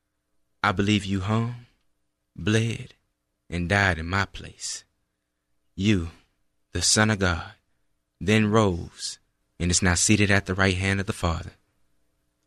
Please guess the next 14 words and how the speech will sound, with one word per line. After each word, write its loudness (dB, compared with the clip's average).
Lord 6
Jesus, 0
you 2
are 2
welcomed 2
in 2
this 0
place 0
of -6
my -4
heart. -12
May 6
your 6
spirit 2